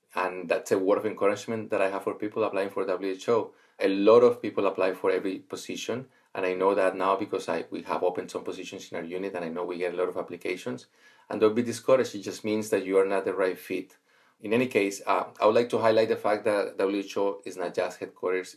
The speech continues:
in Geneva. Main office is in Copenhagen, but there are satellite offices, one of them in Barcelona, which is where I live. Having an office in W H O Barcelona inspired me to, to pursue the option of working in W H O, but I, I was never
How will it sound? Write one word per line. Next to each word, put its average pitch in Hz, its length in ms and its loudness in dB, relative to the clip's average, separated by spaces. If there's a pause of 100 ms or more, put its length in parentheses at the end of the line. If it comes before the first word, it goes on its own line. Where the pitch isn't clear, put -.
in 82 380 -10 (380)
Geneva. 95 480 -4 (480)
Main 92 300 -2
office 95 280 -4
is 90 160 -10
in 87 460 -10 (100)
Copenhagen, 107 600 0
but 92 160 0
there 98 180 4
are 95 60 2
satellite 113 420 2
offices, 110 460 -2
one 98 120 -2
of 95 80 -4
them 95 120 -4
in 92 100 -4
Barcelona, 87 420 0
which 80 180 -8
is 78 120 -16
where 87 100 -4
I 87 60 -4
live. 101 220 -6 (840)
Having 147 240 6
an 143 80 4
office 139 200 -2
in 143 80 0
W 123 200 6
H 123 100 -2
O 120 60 0
Barcelona 113 400 2
inspired 113 600 4
me 147 140 -4 (540)
to, 92 320 -4
to 95 140 -8
pursue 98 760 -2
the 98 80 0
option 90 560 0
of 95 80 -4
working 95 300 -2
in 98 80 -6
W 95 260 -2
H 95 140 -6
O, 120 220 0 (340)
but 101 100 4
I, 101 140 6
I 98 180 2
was 104 160 0
never 98 400 2